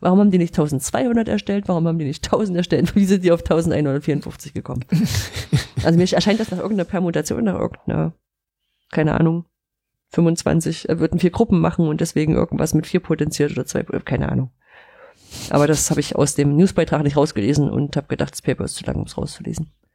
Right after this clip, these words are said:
Speaker 1: Ähm, die haben dann, äh, quasi so ein Testergebnis der Selbsteinschätzung gegenüber den anderen und auch, also, ne, diese, diese, wie viele Punkte habe ich gekriegt und wie, um wie viel bin ich besser als die anderen, haben sie gewürfelt.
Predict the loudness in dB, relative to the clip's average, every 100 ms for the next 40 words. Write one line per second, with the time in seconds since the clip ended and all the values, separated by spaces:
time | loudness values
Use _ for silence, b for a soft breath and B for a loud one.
0 | _ _ _ _ _ _ _ _ _ 2
1 | 4 4 0 -2 -6 -14 _ _ _ _
2 | _ _ _ _ _ -20 -20 -20 b b
3 | b b -2 2 4 2 2 0 2 2
4 | 0 -2 -4 -4 -4 -2 -4 -8 -8 0
5 | 0 2 0 0 0 0 0 0 0 2
6 | 0 2 0 0 2 0 -2 -12 -14 -4
7 | 2 2 2 0 2 2 4 4 2 -2
8 | -4 0 0 0 0 0 2 2 2 0
9 | _ _ _ 0 0 4 2 0 -12 -6
10 | -4 -2 -2 2 2 2 0 -2 -2 -2
11 | 0 0 2 2 2 2 2 0 0 -2
12 | 0 2 4 2 2 2 2 2 0 -2
13 | -2 0 4 2 2 0 0 0 -4